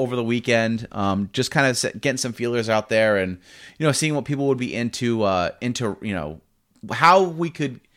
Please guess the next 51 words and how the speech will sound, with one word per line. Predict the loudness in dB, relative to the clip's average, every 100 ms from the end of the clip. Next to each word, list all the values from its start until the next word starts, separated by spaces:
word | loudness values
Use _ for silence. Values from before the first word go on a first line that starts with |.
| _ _ _
entice | -8 -2 0 0 0
them | 0
to | 0 -2
participate | -4 -4 -2 -2 -2
in | -2
the |
holiday, | 0 2 2 0 -2 -2
uh, | -4 -2 -2 -4 -8 _ _ _ _ _
the | -2
holiday | 4 4 4 0 -2
kind | -4
of | 0
fundraiser | 0 0 -2 -2
this | -4 -4
year. | -2 0 0 -2
We | -2
haven't | 2 2 0 -4
nailed | -2 0 2
down | 2 0
a |
charity | -2 0 2 2
yet. | 0 2 0
We've | -2 -4
kinda | -2 0
got | 0 -2 -6
a | -10
couple | -8 -6
of |
ideas | -6 -4 -4 -2
bounced | 0 -2 -2
around, | -4 -2 -2 -4 -8 -20 -20 -12 -6
uh, | -2
but | -2
we | -2
will, | 0 0 2 0 -2
we | -4
will, | 2 2
obviously | 4 2 2 2
that | 2
will | 0 -2
come | -2 2
out | 2 0
before | -6 0 4 4
we | 2
start | 0 0 2
any | 0 0
of |
the, | -2 -4 -8
the |
fundraising | -4 -2 0 -2 -4
stuff. | -2 0 -2